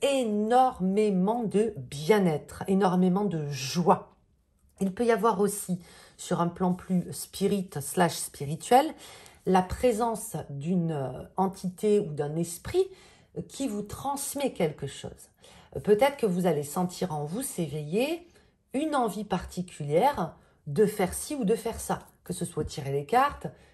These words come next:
que ce soit, euh, euh, de méditer, que ce soit de, de jardiner, vous voyez, qu'il y a peut-être une initiation aussi en cours ici, hein.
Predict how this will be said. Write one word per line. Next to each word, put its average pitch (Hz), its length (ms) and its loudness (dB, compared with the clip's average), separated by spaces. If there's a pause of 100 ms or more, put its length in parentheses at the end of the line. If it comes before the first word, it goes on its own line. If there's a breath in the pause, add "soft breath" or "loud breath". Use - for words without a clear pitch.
que 202 120 0
ce 190 160 -4
soit, 185 500 2
euh, 147 180 2 (440 loud breath)
euh, 143 80 0
de 147 120 2
méditer, 180 640 0
que 214 100 -4
ce 196 140 -2
soit 202 240 2
de, 175 100 0
de 160 400 0
jardiner, 202 720 0
vous 247 40 -2
voyez, 240 360 2 (560 loud breath)
qu'il 202 420 6
y 220 60 6
a 240 60 4
peut-être 311 360 -4
une 220 100 0
initiation 240 720 -2
aussi 139 320 -4
en 107 80 -4
cours - 260 -14
ici, - 300 -14
hein. 247 120 -8